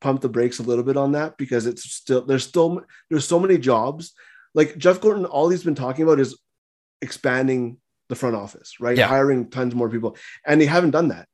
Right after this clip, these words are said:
Speaker 1: All they've done so far is backfilling.
Speaker 2: Yep.
Speaker 1: So, I mean, Mark, Mark Bergevin had, like, what, three assistant general managers? He had, uh, Mellanby, he had Lapointe, he had Dudley for a little bit, right? Like, they're, they're gonna hire other people. Like, Sedgwick is basically an assistant general manager anyway.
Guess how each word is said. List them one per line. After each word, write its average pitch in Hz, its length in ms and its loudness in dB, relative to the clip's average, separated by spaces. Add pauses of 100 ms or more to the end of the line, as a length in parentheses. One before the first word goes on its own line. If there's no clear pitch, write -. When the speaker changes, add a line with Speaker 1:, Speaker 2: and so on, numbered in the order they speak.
(160)
Speaker 1:
All 147 160 4
they've 170 140 4
done 156 180 0
so 151 140 -4
far 139 220 -2
is 123 80 -2
backfilling. 113 540 -12 (600)
Speaker 2:
Yep. 147 160 2
Speaker 1:
So, 127 360 2 (280)
I 160 60 -2
mean, 156 140 8
Mark, 165 220 6
Mark 175 180 4
Bergevin 160 280 -2
had, 139 140 -2
like, 127 120 -2
what, 127 200 -6
three 135 240 -2
assistant 143 320 -4
general 139 200 -2
managers? 147 420 -4
He 139 80 -2
had, 117 200 0
uh, 107 460 -2
Mellanby, 135 500 0
he 131 80 -4
had 113 140 -2
Lapointe, 131 560 -6 (400)
he 127 100 -2
had 107 140 -2
Dudley 123 300 -2
for 127 160 -6
a 123 40 0
little 127 180 -2
bit, 123 240 0
right? 127 220 0
Like, 131 220 -2 (400)
they're, 151 120 0
they're 185 120 4
gonna 214 140 6
hire 165 260 2
other 143 140 2
people. 123 340 -4
Like, 117 160 -4
Sedgwick 202 360 2
is 147 140 4
basically 143 480 0
an 135 80 2
assistant 127 340 -6
general 127 220 2
manager 120 340 -2
anyway. 107 400 -4